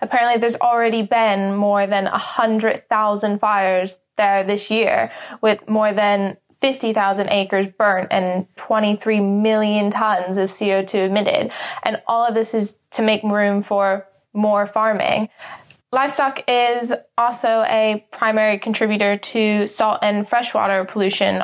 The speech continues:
all over the world. And Jamie Jenkins, manager of B M O Responsible Global Equity, who we interviewed for a video recently,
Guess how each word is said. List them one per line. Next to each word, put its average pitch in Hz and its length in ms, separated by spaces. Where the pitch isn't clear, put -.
all 196 160
over 185 160
the 190 80
world. 190 420
And 196 200
Jamie 220 260
Jenkins, 202 640
manager 196 400
of 190 160
B 208 140
M 202 140
O 196 180
Responsible 202 560
Global 196 280
Equity, 208 580
who 208 280
we 202 160
interviewed 196 380
for 185 140
a 185 120
video 269 320
recently, 190 580